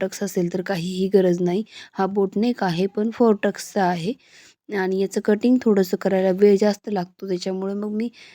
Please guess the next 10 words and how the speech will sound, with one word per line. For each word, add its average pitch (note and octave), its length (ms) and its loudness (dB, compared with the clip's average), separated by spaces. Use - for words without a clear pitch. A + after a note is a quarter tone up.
रेग्युलर G3+ 360 0
गिऱ्हाईक F#3+ 420 0
असेल G3+ 280 -4
तर A#3 40 -4
त्याचं G#3+ 280 -4
पॅटर्न F3+ 480 -4
ठेवते A3+ 380 2
आणि F#3+ 200 0
याच्यामध्येच A#3 580 -2
मी A#3 100 2